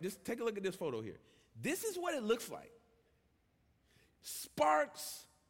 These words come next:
hot, pressure, banging, like, shaping.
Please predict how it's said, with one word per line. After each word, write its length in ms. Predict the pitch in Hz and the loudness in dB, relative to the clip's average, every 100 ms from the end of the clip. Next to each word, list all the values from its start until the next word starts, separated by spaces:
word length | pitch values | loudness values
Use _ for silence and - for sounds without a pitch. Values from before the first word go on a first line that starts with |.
| _ _ - | _ _ -16
hot, 500 | - 277 277 277 247 - - - - _ _ - | -4 4 6 6 4 -4 -20 -20 -20 _ _ -10
pressure, 760 | - 277 254 - 277 269 262 - - - _ _ _ _ _ _ _ | 2 4 4 4 4 4 0 -10 -20 -20 _ _ _ _ _ _ _
banging, 880 | 127 131 247 302 277 294 294 285 285 285 - _ _ | -4 6 8 8 4 4 2 0 -2 -6 -18 _ _
like, 260 | 196 220 208 - - | 6 6 4 -6 -10
shaping. 880 | - - 294 294 285 294 294 285 | -4 4 4 4 0 0 2 0